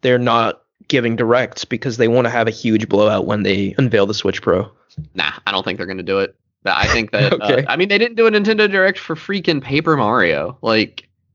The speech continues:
Speaker 2: they just don't do it anymore. I think it's done. They re-, they reveal games on Twitter. That works for 'em.
Speaker 1: Yeah. I don't know. Yeah. I, I mean, obviously, I sort of like that format. Like, I don't wanna just, I, I,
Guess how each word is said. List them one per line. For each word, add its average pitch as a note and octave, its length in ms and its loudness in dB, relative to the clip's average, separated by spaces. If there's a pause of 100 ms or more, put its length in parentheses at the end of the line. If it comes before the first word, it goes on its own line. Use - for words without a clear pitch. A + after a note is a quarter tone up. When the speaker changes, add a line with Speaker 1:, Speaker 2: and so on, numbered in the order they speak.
(140)
Speaker 2:
they - 80 0
just C3 140 0
don't C3 180 0
do A2 160 4
it A#2+ 80 0
anymore. F2+ 460 -4 (220)
I F#2 100 -6
think A#2 240 0
it's G#2+ 180 0
done. G2+ 380 0 (100)
They F#2+ 140 0
re-, F#2 260 -4
they F2+ 140 -2
reveal G2+ 320 2
games G#2+ 280 0
on A2 140 0
Twitter. A2+ 300 2
That F2+ 140 0
works G#2 200 0
for F#2 220 -4
'em. F2+ 160 -6 (300)
Speaker 1:
Yeah. A#2 460 0 (960)
I D#3 100 0
don't F#3+ 140 4
know. B2 200 2 (140)
Yeah. A#2+ 380 0
I, C3+ 340 0
I D3+ 40 2
mean, D#3 200 2
obviously, C#3 380 0
I B2+ 120 2
sort C3+ 220 0
of B2+ 80 -2
like A#2 280 0
that A#2+ 260 0
format. C3 520 0 (640)
Like, A2 180 -6
I A#2 100 2
don't C3 140 4
wanna B2+ 140 4
just, C3 300 -4 (800)
I, C#3+ 80 0 (200)
I, C#3+ 60 -6